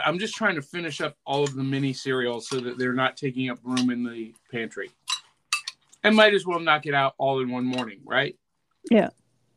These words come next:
Speaker 1: So,
Speaker 2: But
Speaker 1: yeah.
Speaker 2: yeah, I love pumpkin, uh, I love pumpkin pie. I, that is one of my favorites. Um, I, I think I'm like everybody else that puts way too much whipped cream on their pies, but
Speaker 1: Mm.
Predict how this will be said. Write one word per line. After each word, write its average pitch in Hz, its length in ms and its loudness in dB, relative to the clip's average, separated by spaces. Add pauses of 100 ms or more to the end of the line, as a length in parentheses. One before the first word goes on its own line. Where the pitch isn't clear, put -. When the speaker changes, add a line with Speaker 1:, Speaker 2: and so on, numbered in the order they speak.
(180)
Speaker 1:
So, 208 260 6
Speaker 2:
But 294 140 10
Speaker 1:
yeah. 202 320 10
Speaker 2:
yeah, 185 60 4
I 226 40 2
love 226 300 4
pumpkin, 254 420 -2
uh, 247 60 0
I 185 180 4
love 214 240 4
pumpkin 240 400 -4
pie. 220 480 2
I, 160 300 2 (440)
that 160 180 -4
is 180 160 -4
one 185 120 -8
of 190 60 -8
my 175 140 -6
favorites. 175 760 -6
Um, 165 500 -4 (460)
I, 214 220 4
I 233 40 6
think 277 280 -4
I'm 254 420 0
like 214 240 2
everybody 202 420 2
else 196 280 4
that 185 340 0
puts 185 240 -4
way 180 180 -2
too 208 160 -4
much 185 260 -2
whipped 190 200 0
cream 180 360 0
on 190 200 0
their 185 360 0 (120)
pies, 190 520 -2
but 151 280 -2
Speaker 1:
Mm. 240 300 2